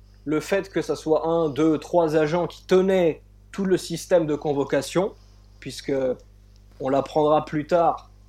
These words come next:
mais il y avait les fameuses commissions. Donc, si tu payais, c'est comme un droit d'entrée que tu payes pour être au moins sur liste d'attente, au mieux sélectionné.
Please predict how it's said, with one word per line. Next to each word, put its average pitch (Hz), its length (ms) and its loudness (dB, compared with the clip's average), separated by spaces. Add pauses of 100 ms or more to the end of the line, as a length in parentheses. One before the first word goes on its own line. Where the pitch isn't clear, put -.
mais 156 540 4
il 147 100 -4
y 139 100 2
avait 139 220 2
les 127 420 -2
fameuses 139 400 0
commissions. 170 640 2 (760)
Donc, 143 300 -8 (160)
si - 180 -8
tu 156 140 -6
payais, 165 460 6
c'est - 280 -2
comme 208 200 4
un 175 80 4
droit 170 240 4
d'entrée 175 460 0 (440)
que 160 100 0
tu 151 220 -4
payes 185 320 2
pour 156 400 0
être - 460 -2 (260)
au 165 140 4
moins 180 220 2
sur 156 220 -2
liste 139 180 -6
d'attente, 190 640 0 (960)
au 185 160 8
mieux 208 500 6 (380)
sélectionné. 175 680 -4